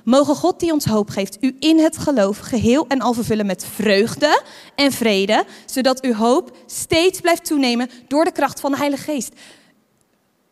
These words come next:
Arie zei het al, we zijn gezegeld met de Heilige Geest. Die is in ons. De Heilige Geest is dezelfde als al, dat is dezelfde Heilige Geest als die Jezus uit de dood liet opstaan.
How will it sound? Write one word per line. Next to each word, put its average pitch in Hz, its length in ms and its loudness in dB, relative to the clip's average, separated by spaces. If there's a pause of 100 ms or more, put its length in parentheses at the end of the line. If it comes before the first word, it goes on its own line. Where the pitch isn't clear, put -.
(120)
Arie 285 220 -4
zei 277 140 -4
het 330 140 -4
al, 185 160 -10
we 220 80 -4
zijn 277 180 0
gezegeld 285 640 -4
met 233 100 -6
de 247 60 -8
Heilige 226 380 -8
Geest. 208 200 -10 (180)
Die 349 160 2
is - 220 0
in 370 220 -2
ons. 202 360 -8 (240)
De 277 80 -6
Heilige 320 360 0
Geest 294 340 -6
is 294 180 -8
dezelfde 294 960 0 (320)
als 285 300 0 (300)
al, 320 460 4
dat 339 280 -2
is 320 180 -8
dezelfde 381 320 2
Heilige 359 220 0
Geest 349 120 -4
als 269 120 -8
die 285 180 2
Jezus 320 360 2
uit 269 140 -2
de 254 80 -6
dood 277 220 2
liet 247 160 -4
opstaan. 196 500 -6